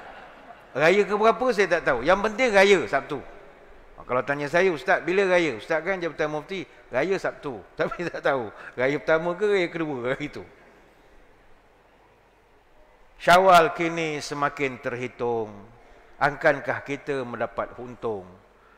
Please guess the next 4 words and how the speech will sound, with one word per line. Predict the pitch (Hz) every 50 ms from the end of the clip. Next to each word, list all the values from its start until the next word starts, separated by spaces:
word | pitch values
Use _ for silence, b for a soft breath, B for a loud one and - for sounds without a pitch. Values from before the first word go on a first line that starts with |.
| b b b
Harapan | - 147 143 147 143 - 143 135 127 123
indah | 139 143 139 135 131 120 110
selalu | - - 117 123 123 123 120 120 110
digantung. | 107 95 110 101 110 117 120 117 110 - 117 110 104 98